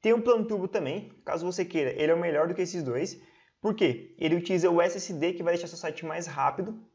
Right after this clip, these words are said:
porém pra início, até pra economizar mesmo, o plano M já é suficiente pra maioria das pessoas. Inclusive o meu site aí, o, tanto o site Ninja Pro quanto o Sala Ninja, você po-, pode até acessar depois, você vê que eles estão abrindo super rápidos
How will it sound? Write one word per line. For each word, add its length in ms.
porém 280
pra 180
início, 440
até 140
pra 140
economizar 540
mesmo, 380
o 100
plano 340
M 200
já 140
é 60
suficiente 540
pra 120
maioria 260
das 140
pessoas. 460
Inclusive 500
o 60
meu 120
site 360
aí, 280
o, 320
tanto 240
o 20
site 260
Ninja 300
Pro 480
quanto 220
o 20
Sala 240
Ninja, 300
você 280
po-, 160
pode 240
até 80
acessar 260
depois, 480
você 240
vê 80
que 80
eles 60
estão 100
abrindo 240
super 320
rápidos 540